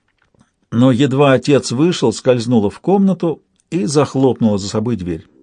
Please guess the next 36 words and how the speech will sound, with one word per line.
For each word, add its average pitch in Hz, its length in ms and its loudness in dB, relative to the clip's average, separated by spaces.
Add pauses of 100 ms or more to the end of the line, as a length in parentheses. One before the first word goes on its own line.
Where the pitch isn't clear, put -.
(140)
Стала 117 320 0
ждать, 131 400 0 (260)
держась 110 380 0
за 113 140 2
ручку, 143 320 -2
что - 640 -6
он 120 120 2
попытается 117 520 0
ее 120 200 2
открыть 160 420 -4
и 117 40 0
войти, 113 340 2
чтобы 110 220 -4
поговорить 123 420 0
со 131 120 -2
мной, 113 280 0 (680)
но 107 180 2
он 147 100 4
этого 135 200 -2
не 127 140 -2
сделал. 95 420 -4 (160)
Так 127 180 -8
я 139 120 -2
и 135 40 -4
знала. 113 400 -4 (720)
Я 117 160 0
прошла 117 380 -2
через 101 280 -6
комнату 170 540 -4 (180)
и - 80 -10
положила 113 440 0
в - 80 -16
камин 120 440 2 (200)
еще 110 340 0
одно 113 220 2
полено. 85 420 -4